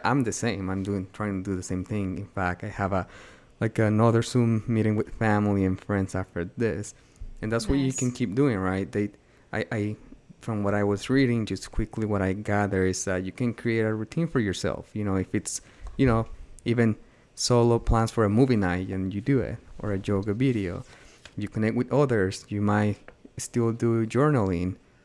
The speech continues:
Speaker 1: and call your loved ones. And, and also kinda, like, at the same time recognizing when things are not maybe going your way, and don't be too hard on you because you're not doing a lot of things.
Speaker 2: Yeah. I also wanna just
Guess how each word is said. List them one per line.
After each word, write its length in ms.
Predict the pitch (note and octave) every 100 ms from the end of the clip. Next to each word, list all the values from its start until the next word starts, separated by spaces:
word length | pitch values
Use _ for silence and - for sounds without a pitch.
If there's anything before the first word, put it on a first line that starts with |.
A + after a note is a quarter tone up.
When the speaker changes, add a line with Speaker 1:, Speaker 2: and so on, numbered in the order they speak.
| - -
Speaker 1:
and 160 | -
call 240 | - G2 G#2
your 180 | A2
loved 280 | A2+ C3 -
ones. 420 | G#2 F2+ F#2 - -
And, 320 | G#2 G2+ G2 -
and 140 | A2+
also 340 | A#2+ B2 D3
kinda, 280 | C3+ C#3 B2+
like, 320 | A2+ G#2+ - -
at 100 | -
the 40 | A2+
same 240 | - G#2
time 300 | G2 A2 G#2 -
recognizing 880 | G#2 G2+ - A2 G#2 G2+ G#2 G2+ G#2 - - - _ _ -
when 580 | A2 G#2+ G#2 G2 G2 - - -
things 200 | A2+ A2
are 60 |
not 320 | G#2 G2+ G2+ A2+
maybe 260 | B2 B2
going 240 | A#2+ B2 B2
your 140 | B2
way, 320 | A2+ A#2+ C3+ - A2
and 120 | G#2
don't 300 | G#2 G#2 G#2+
be 220 | G#2+ G#2 -
too 160 | - A2+
hard 340 | - G#2+ G2+
on 140 | G#2 G2
you 140 | G2+
because 260 | G#2 - G2
you're 140 | F#2
not 300 | G2 F2+ F2+
doing 260 | G#2+ F#2+ F2+ - - - - - -
a 100 | F#2+
lot 180 | G2
of 80 | F2+
things. 480 | - E2+ - - - - _ _ _ _ _ _ _ A3+
Speaker 2:
Yeah. 360 | F#3+ F3+ F3 -
I 100 | A#3
also 360 | C4+ E4 - F4+
wanna 240 | E4+ D4+
just 500 | A#3 B3+ B3+ -